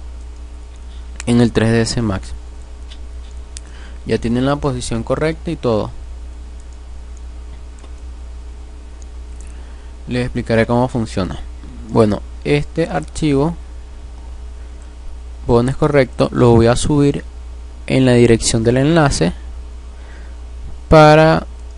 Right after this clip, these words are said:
que puedan descargarlo y hacer lo próximo que haré yo.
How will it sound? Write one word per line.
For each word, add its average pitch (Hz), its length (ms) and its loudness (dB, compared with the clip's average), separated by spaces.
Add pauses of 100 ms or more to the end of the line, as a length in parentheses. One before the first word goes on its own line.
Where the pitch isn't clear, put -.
(880)
que 123 140 4
puedan 120 480 8
descargarlo 120 840 6 (540)
y 165 340 6 (360)
hacer 117 380 4
lo 117 120 8
próximo 123 480 4
que 120 100 2
haré 101 180 4
yo. 98 120 0